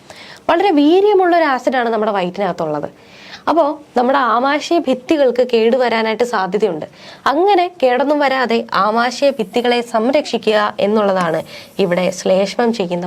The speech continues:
പണി എന്നുള്ളത്. അപ്പൊ ഇതെന്തൊക്കെയാണെന്ന് മനസ്സിലായല്ലോ. എന്താ? പെപ്സിൻ പ്രോട്ടീനിനെ പെപ്റ്റോണുകളാക്കുന്നു, ഗ്യാസ്ട്രിക് ലിപ്പേസ്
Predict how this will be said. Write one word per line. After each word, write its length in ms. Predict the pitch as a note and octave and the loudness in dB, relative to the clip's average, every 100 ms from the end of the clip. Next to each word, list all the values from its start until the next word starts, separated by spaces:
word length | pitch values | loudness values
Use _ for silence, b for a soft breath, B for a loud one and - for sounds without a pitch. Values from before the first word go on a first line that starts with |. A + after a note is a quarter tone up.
| F3+ | -6
പണി 180 | E3 E3+ E3 | -6 -4 -4
എന്നുള്ളത്. 320 | D#3 D3 - - B B B B B B | -6 -6 -8 -12 B B B B B B
അപ്പൊ 120 | A3+ | -2
ഇതെന്തൊക്കെയാണെന്ന് 680 | A3 G#3+ G#3+ A#3+ C#4 B3 B3+ B3 | 0 2 0 2 0 2 0 0
മനസ്സിലായല്ലോ. 540 | G#3 A#3+ A3+ G3+ G#3 G3+ B B B A3 | 0 0 0 0 -2 -4 B B B 0
എന്താ? 160 | A3 A3+ - - | 2 -2 -8 -2
പെപ്സിൻ 400 | B3+ C4 - F#4+ G4 | 0 0 0 0 2
പ്രോട്ടീനിനെ 600 | C#4 C4 B3 D#4 D4 D4+ D4+ | 4 2 2 0 2 0 0
പെപ്റ്റോണുകളാക്കുന്നു, 880 | A#3 A#3 D4 D4+ E4 C#4+ A#3+ A#3+ B3+ B B B B A3 | -6 0 2 2 0 -2 -2 -2 -2 B B B B 2
ഗ്യാസ്ട്രിക് 520 | C4+ D#4+ - F#4+ D#4+ | 2 0 -2 -2 0
ലിപ്പേസ് 460 | D4 B3+ C4+ A#3+ | -2 2 0 2